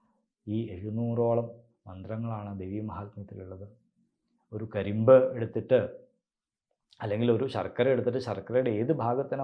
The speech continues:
മധുരം കൂടുതലെന്ന് പറയാൻ പറ്റില്ലല്ലോ. ശർക്കര മുഴുവൻ മധുരമാണ്, അല്ലെ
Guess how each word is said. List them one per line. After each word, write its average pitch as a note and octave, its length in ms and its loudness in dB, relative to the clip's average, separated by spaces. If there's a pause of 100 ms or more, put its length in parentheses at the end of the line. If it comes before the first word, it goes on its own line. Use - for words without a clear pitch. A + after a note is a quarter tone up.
മധുരം B2+ 360 -2
കൂടുതലെന്ന് B2+ 520 0
പറയാൻ A#2+ 340 0
പറ്റില്ലല്ലോ. F2+ 440 -6 (720)
ശർക്കര - 380 -8
മുഴുവൻ D3+ 260 -4
മധുരമാണ്, B2+ 420 -4 (520)
അല്ലെ F2+ 140 -8